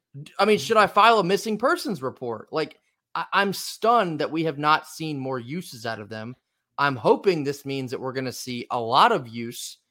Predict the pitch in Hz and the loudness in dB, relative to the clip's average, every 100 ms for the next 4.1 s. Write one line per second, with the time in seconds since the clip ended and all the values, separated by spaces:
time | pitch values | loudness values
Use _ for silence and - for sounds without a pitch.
0 | _ _ 113 113 113 113 107 143 123 165 | _ _ -8 -4 -4 -4 -6 -6 -4 -4
1 | - 127 - - 151 147 - 139 143 - | -6 -6 -8 -2 -4 -4 -6 -8 -8 -10
2 | 123 123 117 107 _ _ 117 139 151 143 | -10 -8 -8 -12 _ _ -6 -2 -2 -2
3 | 127 127 135 107 117 107 143 180 131 127 | -4 -2 -4 -4 -8 -2 0 0 -2 -4
4 | 113 | -8